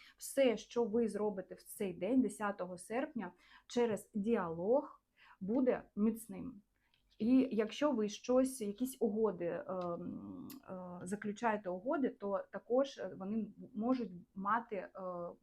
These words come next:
позитивний результат. Одинадцяте серпня у нас також важлива дата, тому що Меркурій виходить із ретроградного руху.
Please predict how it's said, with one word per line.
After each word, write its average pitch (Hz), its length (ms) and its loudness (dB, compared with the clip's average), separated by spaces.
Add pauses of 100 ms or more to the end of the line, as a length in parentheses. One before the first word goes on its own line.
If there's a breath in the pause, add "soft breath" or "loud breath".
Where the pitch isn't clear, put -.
позитивний 208 560 0
результат. 175 460 -10 (720 loud breath)
Одинадцяте 269 800 2
серпня 269 640 -4 (160)
у 220 80 0
нас 208 440 -2 (460)
також 226 460 2
важлива 202 400 2
дата, 185 360 0
тому 233 240 0
що 226 180 -6
Меркурій 247 920 2
виходить 220 840 0
із 220 200 -2
ретроградного 185 800 -2
руху. - 460 -10